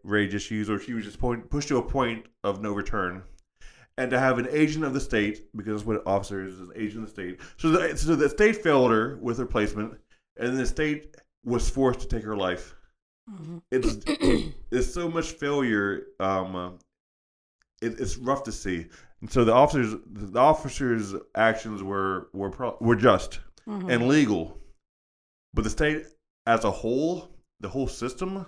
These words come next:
Speaker 2: Mm-hmm.
Speaker 1: failed that young lady, and that's what's
Speaker 2: Mm-hmm.
Speaker 1: upsetting for me to see.
Speaker 2: Mm-hmm.
Speaker 1: So I can't blame the officer for what he did, but there has to be an investigation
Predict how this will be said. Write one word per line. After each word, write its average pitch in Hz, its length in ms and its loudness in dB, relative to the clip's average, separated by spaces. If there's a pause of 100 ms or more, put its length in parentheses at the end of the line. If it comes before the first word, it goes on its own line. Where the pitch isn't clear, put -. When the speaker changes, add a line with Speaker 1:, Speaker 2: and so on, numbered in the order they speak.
Speaker 2:
Mm-hmm. 185 380 -8 (180)
Speaker 1:
failed 123 240 2
that 104 120 0
young 95 220 -8
lady, 87 280 -10
and 101 120 -12
that's 127 220 -4
what's 107 120 -6
Speaker 2:
Mm-hmm. 90 60 -6
Speaker 1:
upsetting 101 380 -6
for - 140 -12
me 107 140 -2
to 92 80 -4
see. 82 260 -10 (280)
Speaker 2:
Mm-hmm. 170 360 -8 (200)
Speaker 1:
So 143 100 2
I 139 60 6
can't 165 320 6
blame 156 220 6
the 131 60 4
officer 127 340 2
for 120 120 -6
what 113 100 2
he 110 60 2
did, 117 460 0 (920)
but 131 480 2
there 120 120 4
has 131 120 2
to 123 40 -6
be 127 80 0
an 120 80 0
investigation 107 880 -2